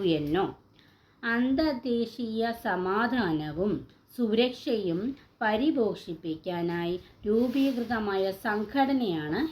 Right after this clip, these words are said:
യു എൻ ഒ എന്ന് നമുക്ക് പറയാം. എന്തായിരുന്നു? അന്തർദേശീയമായിട്ടുള്ള എന്തൊക്കെ?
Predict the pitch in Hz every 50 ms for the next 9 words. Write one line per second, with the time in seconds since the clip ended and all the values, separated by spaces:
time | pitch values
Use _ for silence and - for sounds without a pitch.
0 | 233 196 185 185 185 180 175 175 170 165 160 156 156 156 156 156 156 156 165 180
1 | 196 202 190 190 240 339 370 - 180 175 170 175 170 170 185 185 190 190 185 -
2 | 226 208 208 202 196 196 190 202 190 190 190 190 190 202 185 185 - 190